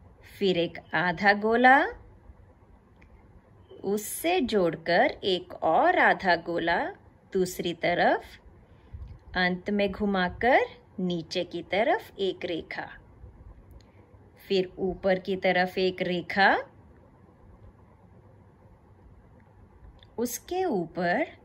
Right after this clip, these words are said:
घुमाकर एक छोटा आधा गोला,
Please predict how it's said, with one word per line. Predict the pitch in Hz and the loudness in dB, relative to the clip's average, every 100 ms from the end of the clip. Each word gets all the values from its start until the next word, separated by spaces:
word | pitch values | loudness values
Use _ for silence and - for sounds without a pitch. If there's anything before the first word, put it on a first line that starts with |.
| - - | -20 -20
घुमाकर | 185 - 196 175 160 160 - 185 320 494 - - - - - | -18 -6 -4 -4 -6 -8 -2 0 0 -2 -10 -20 -20 -20 -12
एक | - 202 339 - - - - - - - - - - - - | -6 -2 -2 -6 -18 -20 -20 -20 -20 -20 -20 -20 -20 -20 -10
छोटा | - 254 262 - 311 | -6 -2 -4 0 0
आधा | 339 - 170 165 165 | 2 0 -2 -2 -8
गोला, | - - - | -8 -12 -12